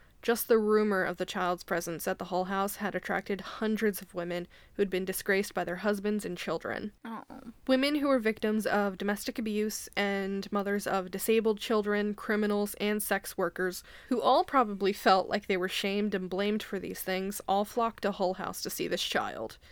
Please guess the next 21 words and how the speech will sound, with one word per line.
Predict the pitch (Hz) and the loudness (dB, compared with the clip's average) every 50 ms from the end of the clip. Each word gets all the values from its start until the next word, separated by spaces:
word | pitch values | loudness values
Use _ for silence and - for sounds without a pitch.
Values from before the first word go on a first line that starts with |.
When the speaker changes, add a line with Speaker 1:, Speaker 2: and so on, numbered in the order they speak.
| - - - 220 | -20 -16 -12 -10
Speaker 2:
Oh. | 220 202 190 175 175 185 233 - - | -8 -8 -8 -10 -10 -12 -12 -10 -6
Speaker 1:
It | 214 - | -4 -2
seemed | - 240 240 240 233 | 0 2 2 2 2
that | 220 208 220 214 208 202 - | 2 2 4 4 4 4 2
for | - - 214 208 | 0 2 4 4
once | 208 190 214 233 240 - - - - - - | 4 4 4 2 2 0 -2 -4 -4 -2 -2
a | 214 | -2
story | - - - 208 202 202 | -2 2 2 2 4 4
was | 208 214 196 | 2 0 0
being | 196 208 202 196 202 | 0 0 0 0 -2
told | - - - 190 185 185 185 185 | -4 -4 -4 -2 -2 -2 -2 -2
about | 180 180 180 | -4 -4 -4
a | 185 180 | -2 -2
man | 180 180 180 185 185 185 | -4 -4 -4 -4 -4 -2
who | 196 202 | 0 0
was | 175 175 - - | 0 0 -2 -6
responsible | 190 - - - 170 180 180 - 190 185 180 180 | -8 -6 -4 -4 -2 -2 -4 -6 -4 -2 -2 -2
for | - - - 180 | -2 -2 -2 -2
an | 170 165 | 0 0
ill-begotten | - 180 175 175 180 180 180 165 - 185 | 0 0 0 0 2 2 2 0 0 -2
child, | - - 202 185 196 196 196 202 - | -4 -4 -2 0 0 0 0 -2 -4